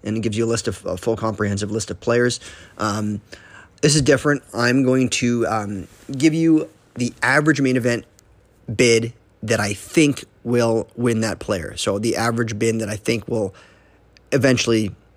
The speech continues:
um, secure that player across those fifty-three main events.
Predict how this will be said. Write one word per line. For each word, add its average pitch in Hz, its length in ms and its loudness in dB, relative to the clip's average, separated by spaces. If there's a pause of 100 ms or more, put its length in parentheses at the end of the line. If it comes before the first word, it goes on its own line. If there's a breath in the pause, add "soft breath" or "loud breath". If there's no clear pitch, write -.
um, 104 300 -2
secure 120 380 2
that 104 180 2
player 107 340 0
across 110 460 0
those 104 240 -2
fifty-three - 520 -2
main 101 160 -4
events. 98 360 -6